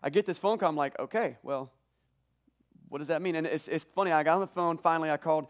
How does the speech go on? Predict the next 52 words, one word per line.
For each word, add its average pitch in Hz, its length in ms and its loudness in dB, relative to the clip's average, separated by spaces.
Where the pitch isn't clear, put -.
Shannon, 165 440 0
the 151 80 -4
branch 147 420 -6
manager 151 460 -6
there 143 360 -4
at 123 120 -10
the 139 80 -6
Y 143 180 -2
M 143 80 -8
C 147 200 -6
A 139 80 -2
on 131 120 -6
Market 139 360 -8
Street, 143 360 -8
and, 127 140 -10
and 131 100 -6
we 175 80 0
got 185 160 6
talking, 175 400 4
and 156 160 0
she 214 160 -2
said, 185 240 2
she - 80 -14
said, 202 100 0
"Listen, 214 240 2
we 196 100 -2
really 254 220 -2
don't 190 100 0
know 175 80 -4
how 165 180 2
bad 156 240 2
it 147 80 -2
is 160 220 -2
yet. 170 240 2
Like, 135 280 -2
maybe 180 240 0
you'll 190 140 -4
still 175 180 -4
be 156 140 -4
good 147 260 -2
<laughs> - 880 -6
today 170 320 2
for 160 100 -6
church." 151 400 -2
Uh, 156 300 8
she 240 180 -6
was, 190 260 -6
uh, 151 340 4
maybe 151 300 -4
a 143 60 -6
little, 147 340 -4
um, 127 300 -6